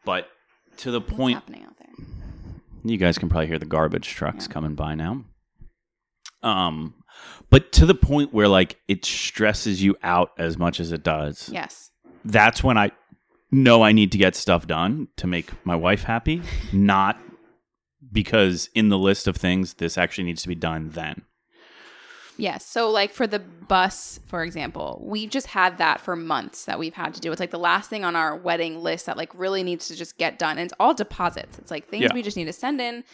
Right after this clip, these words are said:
Speaker 1: Yeah.
Speaker 2: so that we know that it's set. Because in a few months, <coughs> bless you,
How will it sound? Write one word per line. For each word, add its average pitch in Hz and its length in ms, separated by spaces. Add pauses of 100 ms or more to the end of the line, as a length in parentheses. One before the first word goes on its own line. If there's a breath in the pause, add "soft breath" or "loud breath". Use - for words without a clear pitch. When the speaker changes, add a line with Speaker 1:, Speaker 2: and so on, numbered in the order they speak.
(160 soft breath)
Speaker 1:
Yeah. 92 160
Speaker 2:
so - 140
that 180 160
we 180 120
know 196 240
that 175 140
it's 165 160
set. - 360 (320)
Because 202 380
in 190 140
a 190 40
few 202 220
months, 190 520 (340 soft breath)
<coughs> - 400
bless - 1200
you, 190 140